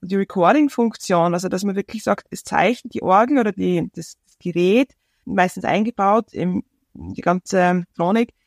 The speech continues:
zeichnet auf, was der Organist gespielt hat. Der Organist kann runtergehen und kann Play drücken und kann dann sozusagen seine eigene Rest-, Registrierung oder das, was er selbst gespielt hat,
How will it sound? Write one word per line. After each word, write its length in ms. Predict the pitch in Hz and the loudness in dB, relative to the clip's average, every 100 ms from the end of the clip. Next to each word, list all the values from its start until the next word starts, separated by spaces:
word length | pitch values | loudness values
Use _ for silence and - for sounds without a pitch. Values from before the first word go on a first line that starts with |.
| _ _ - | _ _ -6
zeichnet 560 | 208 175 226 - 247 | 2 2 2 0 -2
auf, 320 | - 180 214 | 2 2 2
was 140 | 220 - | -4 -4
der 80 | - | -4
Organist 480 | 185 202 240 - | -2 -2 -4 -4
gespielt 420 | 214 - 220 269 - | -8 -4 -2 0 0
hat. 220 | 339 - | 0 2
Der 80 | 208 | 0
Organist 340 | 220 220 - | 2 -2 -2
kann 140 | - | -2
runtergehen 560 | 208 254 294 285 240 254 | 0 0 -2 0 2 2
und 100 | 226 | 0
kann 180 | 226 220 | -4 -2
Play 300 | 185 196 302 | 0 2 2
drücken 540 | 202 202 - 226 277 - _ _ - | 0 -4 -2 -2 0 -4 _ _ -10
und 140 | 240 | -6
kann 320 | 214 196 240 | 0 2 4
dann 160 | 240 240 | 2 -2
sozusagen 560 | 233 226 220 220 214 - _ _ _ _ _ _ _ _ | -4 -6 0 2 2 -6 _ _ _ _ _ _ _ _
seine 180 | 226 214 | -2 2
eigene 360 | 127 214 269 247 | 4 4 2 2
Rest-, 240 | 240 - | 0 -2
Registrierung 800 | 226 208 220 - 214 220 220 196 | -2 -2 -4 -4 0 2 2 0
oder 160 | 190 196 | -2 -2
das, 200 | 202 220 | -4 -4
was 80 | |
er 80 | 214 | -8
selbst 400 | - 202 240 - | -2 -2 -4 -8
gespielt 480 | 226 - 220 247 - | -10 -6 -2 -2 0
hat, 160 | 226 | -2